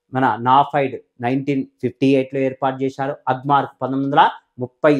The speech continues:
ఏడవ సంవత్సరంలో ఏర్పాటు చేయడం జరిగింది. A, B, C, D, E, second one is the correct answer, second one is the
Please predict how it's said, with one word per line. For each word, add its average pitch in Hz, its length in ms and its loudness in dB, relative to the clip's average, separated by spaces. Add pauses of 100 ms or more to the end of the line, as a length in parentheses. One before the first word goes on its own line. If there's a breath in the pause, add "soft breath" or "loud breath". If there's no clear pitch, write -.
(140)
ఏడవ 170 200 4 (120)
సంవత్సరంలో 139 480 -4 (140)
ఏర్పాటు 131 380 -4
చేయడం 127 300 -10
జరిగింది. 123 420 -4 (600)
A, - 20 4 (280)
B, - 20 -2 (440)
C, 139 120 -2 (440)
D, 131 40 0 (460)
E, - 20 4 (280)
second 147 300 -2
one 139 160 0
is 127 140 -4
the 151 100 -8
correct - 300 -12
answer, - 280 -20 (400)
second 127 280 0
one 131 120 0
is 123 120 -4
the 208 60 6